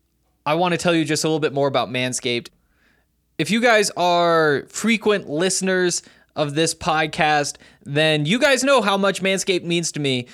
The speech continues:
and how much I appreciate everything they've done for me.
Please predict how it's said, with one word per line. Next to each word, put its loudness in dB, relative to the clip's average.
and -6
how -2
much 0
I 2
appreciate 0
everything 0
they've -2
done -4
for -8
me. -10